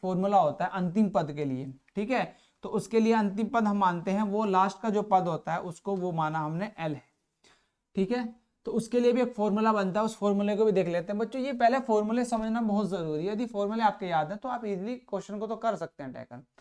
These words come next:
ठीक है, अब यहाँ पे लिखते हैं if, आ, हिंदी में लिख लीजिए, यदि, यदि किसी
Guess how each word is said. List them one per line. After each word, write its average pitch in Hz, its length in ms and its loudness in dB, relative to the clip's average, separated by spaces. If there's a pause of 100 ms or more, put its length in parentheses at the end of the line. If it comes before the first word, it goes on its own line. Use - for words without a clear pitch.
(300)
ठीक 233 160 0
है, - 200 0 (320)
अब 233 160 6
यहाँ 233 140 4
पे 240 120 4
लिखते 190 360 2
हैं 180 300 -6 (2000)
if, 247 220 4 (1000)
आ, 151 80 -6
हिंदी 185 320 -2
में 220 100 4
लिख 196 120 0
लीजिए, 170 260 -4 (140)
यदि, 202 380 0 (1400)
यदि 202 480 0 (840)
किसी 240 520 2